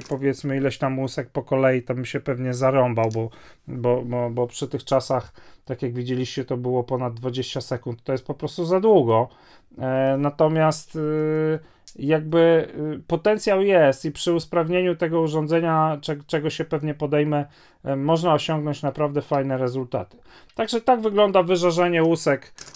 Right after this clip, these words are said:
e, domowymi metodami. E, jeżeli urządzenie, e, um, ulegnie jakimś przeobrażeniom, głównie w kierunku po prostu sprawniejszej, szybszej pracy,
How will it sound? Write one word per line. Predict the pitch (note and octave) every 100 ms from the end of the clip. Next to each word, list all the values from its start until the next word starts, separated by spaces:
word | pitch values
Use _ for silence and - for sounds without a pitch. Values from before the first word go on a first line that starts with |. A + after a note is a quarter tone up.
| - C#3+
e, | C#3 C3+
domowymi | B2+ E3+ F3 E3+ D#3 E3 D#3
metodami. | D3 C#3 C3 D3+ D#3+ D3 C#3+ C#3 - -
E, | C#3 C#3
jeżeli | C#3 D3 D3+ D#3+ D3+
urządzenie, | D3 C#3 C#3+ C#3 D3 D3
e, |
um, | D3 - C3+ C3 B2 B2 B2+ C3 C3 C3 -
ulegnie | C#3+ D3 C#3+ C#3+ C#3 C3+ C3
jakimś | C3+ C3 D3 A#2
przeobrażeniom, | - - D3+ C#3+ C#3+ C#3 D3 C#3+ C3 B2+ C3
głównie | - F#3 D4 A#3 G3
w | D#3+
kierunku | E3+ D#3+ D#3 D#3
po | D3+
prostu | C#3+ D#3 -
sprawniejszej, | C#3+ - C#3+ D3 C#3 -
szybszej | C3 D3 - C3
pracy, | C#3+ D3 C#3 C3